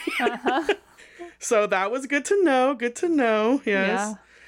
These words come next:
Speaker 1: Just, ju-, just the basic function of it all. Like,
Speaker 2: Yeah.
Speaker 1: it all happened so quick.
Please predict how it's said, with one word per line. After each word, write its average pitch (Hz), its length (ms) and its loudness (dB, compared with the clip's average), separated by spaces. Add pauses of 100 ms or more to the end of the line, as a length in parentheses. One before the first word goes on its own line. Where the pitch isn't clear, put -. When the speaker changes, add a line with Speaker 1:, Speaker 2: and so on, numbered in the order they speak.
(120)
Speaker 1:
Just, - 340 -4
ju-, 262 120 -2
just 320 240 0
the 381 80 0
basic 269 460 -2
function 214 460 -2
of 165 100 0
it 160 80 2
all. 147 240 0
Like, 160 180 0
Speaker 2:
Yeah. 202 80 0
Speaker 1:
it 170 80 -2
all 254 220 0
happened 254 420 -2
so 208 260 2
quick. 190 480 -2